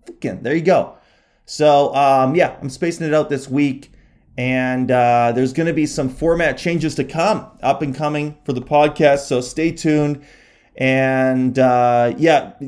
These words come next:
give your kids Pixie Sticks, though. That's the main thing. I don't know if you guys ever watched, uh, Toddlers and Tiaras back in the day. That was probably, you know, obviously the entire show was absurd.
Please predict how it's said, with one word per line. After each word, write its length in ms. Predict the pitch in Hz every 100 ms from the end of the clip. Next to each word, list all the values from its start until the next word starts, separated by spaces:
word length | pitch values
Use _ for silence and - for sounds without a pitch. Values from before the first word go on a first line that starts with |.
| 135
give 180 | 156 220
your 120 | 233
kids 260 | - 190 -
Pixie 280 | 170 151 147
Sticks, 360 | - 113 -
though. 120 | 113
That's 220 | 95 139 -
the 100 | 165
main 300 | 160 156 -
thing. 200 | 135 120
I 920 | - _ _ _ _ _ _ _ 143
don't 80 |
know 0 |
if 100 | 147
you 60 | 151
guys 160 | 139 139
ever 160 | 127
watched, 480 | 123 120 113 - - -
uh, 400 | 113 107 104 92
Toddlers 480 | - 123 127 135 123
and 120 | 117
Tiaras 680 | - 120 120 110 101 - _ _ _ _ _
back 260 | - 123 131
in 80 | 139
the 80 | 131
day. 440 | 131 123 120 131
That 200 | 143 190
was 140 | 226
probably, 880 | - - 170 180 185 160 165 156 147
you 160 | 131 143
know, 120 | 151
obviously 460 | 120 160 196 - 170
the 120 | 143
entire 360 | 131 147 143 147
show 300 | - 143 139
was 160 | 135
absurd. 640 | 123 - - 127 117 104